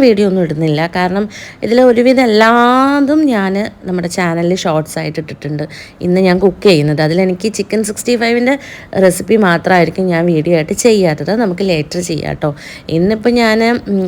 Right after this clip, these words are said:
റെസിപ്പീസ് ആയിട്ട് എടുക്കാൻ എനിക്ക് ടൈം കിട്ടിയിട്ടില്ല, കാരണം എല്ലാം കൂടി ചെയ്യണ്ടേ. അപ്പോൾ അമ്മയും ഞാനും കൂടിയിട്ടാണ് പ്രിപ്പറേഷനൊക്കെ ചെയ്തത്.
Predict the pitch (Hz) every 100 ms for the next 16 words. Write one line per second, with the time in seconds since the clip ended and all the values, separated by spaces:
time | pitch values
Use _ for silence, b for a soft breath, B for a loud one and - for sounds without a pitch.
0 | 180 180 185 208 214 - 226 214 202 214
1 | 190 175 190 196 202 180 190 208 - 190
2 | 185 208 240 180 165 160 160 160 165 160
3 | 170 185 B B B - 170 170 202 202
4 | 185 180 160 156 160 156 156 B B B
5 | 170 170 175 208 214 196 208 202 196 196
6 | 185 185 175 - 165 160 - 175 175 170
7 | 160 151 156